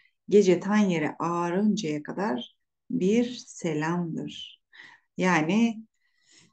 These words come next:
Kadir Gecesi demek ki bütün işlerin takdir edildiği ve yazıldığı gecedir. O gecedir ki her ik-, hikmetli iş, Duhan suresi dördüncü ayet arkadaşlar.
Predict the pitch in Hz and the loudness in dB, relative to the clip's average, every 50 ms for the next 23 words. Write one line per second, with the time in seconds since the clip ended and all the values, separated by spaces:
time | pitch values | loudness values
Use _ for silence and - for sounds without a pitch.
0 | _ _ _ - - 269 247 285 277 240 233 214 190 202 196 - - 175 190 220 | _ _ _ 0 2 4 6 6 6 6 6 6 6 4 2 2 -2 0 2 4
1 | 254 254 - 220 208 226 220 - 269 254 254 - - - 233 240 262 294 302 311 | 4 4 4 2 -2 -2 0 4 6 6 6 4 4 2 2 2 4 4 2 2
2 | - 277 262 254 254 - 262 240 220 190 160 170 165 160 165 220 262 285 294 285 | 0 -2 -4 -4 -4 -4 -2 0 0 0 0 0 -4 -4 -2 -2 0 0 0 0
3 | 269 247 226 220 214 214 214 214 208 208 214 233 240 208 185 160 156 - 147 135 | 0 0 0 0 0 -2 -2 -2 -2 0 0 0 0 0 0 -2 -2 -4 -8 -8
4 | 139 139 147 - - - - - - - _ _ _ _ _ _ _ _ _ _ | -8 -10 -12 -14 -16 -16 -16 -16 -16 -18 _ _ _ _ _ _ _ _ _ _
5 | _ _ _ _ _ _ _ _ _ - 220 254 214 240 262 - 233 262 - 466 | _ _ _ _ _ _ _ _ _ 4 6 6 8 8 8 8 6 6 8 8
6 | 494 480 - 330 247 220 233 294 359 392 381 - - 226 220 220 - - - _ | 8 8 8 4 4 4 6 6 6 6 6 4 4 0 0 0 -4 -10 -12 _
7 | _ _ - 240 226 214 226 - 208 196 190 196 - - 175 175 165 156 143 - | _ _ 0 0 0 2 2 2 2 2 2 0 -2 -4 0 0 2 0 0 -2
8 | - - 226 269 294 277 - - - - - - - 185 185 190 190 196 196 190 | 0 2 4 4 4 2 0 -4 -6 -8 -10 -8 -4 -2 0 0 0 -2 -4 -4
9 | 185 185 - - 160 151 - - - - - 240 247 208 185 175 170 160 165 156 | -4 -6 -6 -4 -4 -4 -4 -4 -6 -4 -2 -2 0 2 2 2 2 2 -2 -4
10 | 160 165 170 165 160 156 156 - - 151 160 - _ - - 165 - - - - | -6 -4 -4 -4 -2 -2 -4 -4 -6 -8 -10 -10 _ -14 -14 -12 -12 -12 -12 -12
11 | - | -14